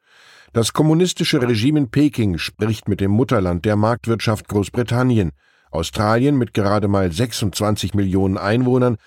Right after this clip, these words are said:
sitzt gleichberechtigt neben Indien, wo schon im Ballungsraum Delhi mehr Menschen wohnen. Wahrscheinlich ist es gerade der Verzicht auf ideologische Kohärenz,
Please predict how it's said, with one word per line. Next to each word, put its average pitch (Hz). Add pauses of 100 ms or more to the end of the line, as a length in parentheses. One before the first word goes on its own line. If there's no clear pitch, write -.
(200)
sitzt -
gleichberechtigt 113
neben 120
Indien, 127
wo 123
schon 131
im 135
Ballungsraum 113
Delhi 107
mehr 92
Menschen 82
wohnen. 76 (680)
Wahrscheinlich 165
ist 117
es 127
gerade 127
der 131
Verzicht 117
auf 98
ideologische 104
Kohärenz, 117